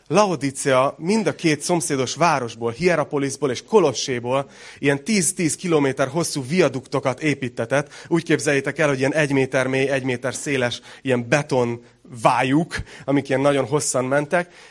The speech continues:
és onnan jött a két szomszédos városból a vízellátása a városnak. Ami két dolgot jelentett, egyrészt mindig mindenkivel békébe kellett élnie, mert ha nem, akkor nagyon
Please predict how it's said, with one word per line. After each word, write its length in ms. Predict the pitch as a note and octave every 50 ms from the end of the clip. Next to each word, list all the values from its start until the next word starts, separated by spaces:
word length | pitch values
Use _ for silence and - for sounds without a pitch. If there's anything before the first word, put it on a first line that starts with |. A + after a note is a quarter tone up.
| -
és 200 | - D3 - - -
onnan 340 | G#3 G#3 G3 E3+ D#3 D3 D3
jött 240 | D#3 E3+ E3+ -
a 60 | - D3
két 320 | - - G3 F3+ D#3+ -
szomszédos 560 | - - D#3 C#3+ - - C#3+ C3 C3+ B2 -
városból 840 | - D3 D#3 D3+ C#3+ C3+ C3 B2 A2+ A2 A#2+ C3 C3 C3+ C#3 C3+ - - - _
a 80 | -
vízellátása 880 | B2 A2+ E3+ F3+ D3+ B2 C#3 B2+ B2+ A#2+ A#2+ A#2+ A#2+ C3 A#2+ A#2 - B2+
a 60 | B2 A#2+
városnak. 600 | C#3 C3+ B2+ A#2 G#2+ - - - G#2+ G2+ - _ _ _ _ _ _ - - - - - -
Ami 200 | - D#3 E3 D#3+
két 240 | D#3+ - A3+ G#3 D#3+
dolgot 320 | E3 E3 D#3 D3+ C#3+ C#3
jelentett, 360 | F3 D#3+ D#3 C#3+ D3+ D3+ -
egyrészt 320 | E3+ E3+ D3+ D3 D3 D3 -
mindig 260 | F3+ F3+ F3 D#3 C#3
mindenkivel 560 | D#3 D#3+ D3+ D3 C3+ C3 - C#3 C3 C3+ C3
békébe 460 | A#2+ D3 D3+ C#3 C#3+ - C3+ B2 B2+
kellett 340 | A#2+ - B2+ B2 B2 - -
élnie, 480 | C3 A#2+ A#2 A#2+ B2 C#3+ F3+ G3+ - - - - - - -
mert 240 | C3 D3+ E3 E3+ C3
ha 100 | C#3+ D3
nem, 240 | D#3+ G3+ F#3 D#3+
akkor 400 | F#3 - - - - D#3 C#3 C3+ - - - - -
nagyon 440 | D3 C#3+ C#3 C3+ C3+ C3 C#3 C#3+